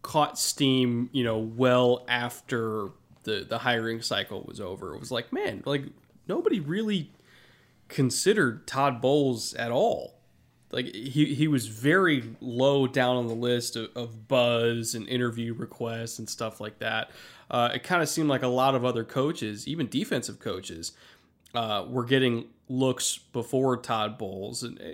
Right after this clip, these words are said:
maybe it was because people still remember what happened with the Jets, but let's be real, that wasn't all his fault.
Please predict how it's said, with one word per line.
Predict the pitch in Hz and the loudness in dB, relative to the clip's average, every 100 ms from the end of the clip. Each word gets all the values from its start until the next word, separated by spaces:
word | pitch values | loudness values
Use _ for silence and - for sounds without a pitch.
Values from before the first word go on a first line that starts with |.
| - | -4
maybe | 190 185 175 | 0 2 4
it | |
was | 143 | 2
because | 143 135 143 131 | 0 0 0 0
people | - 135 135 | -2 -4 -4
still | - - 120 | -4 -2 -2
remember | 117 113 113 | -2 -4 -6
what | 117 | -6
happened | 120 117 117 | -2 -2 -4
with | 110 | -8
the | 107 | -8
Jets, | 104 113 113 - | -6 -4 -4 -6
but | 117 - | -8 -4
let's | 123 120 | -4 -4
be | 120 | -6
real, | 110 113 120 | -4 -4 -2
that | 110 - | -4 -6
wasn't | 117 113 - | -6 -8 -8
all | 104 110 | -6 -6
his | - 113 - | -8 -10 -12
fault. | - 110 135 - | -6 -6 -4 -10